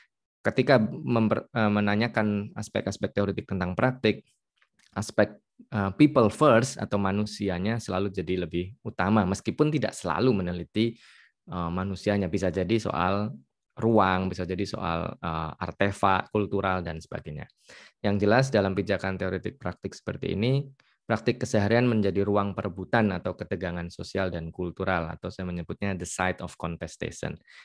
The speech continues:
Kata contestationnya di sinilah ruang yang kemudian memberi kemungkinan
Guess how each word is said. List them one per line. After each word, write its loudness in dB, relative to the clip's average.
Kata 2
contestationnya 2
di -4
sinilah 2
ruang 0
yang 0
kemudian -2
memberi -2
kemungkinan 2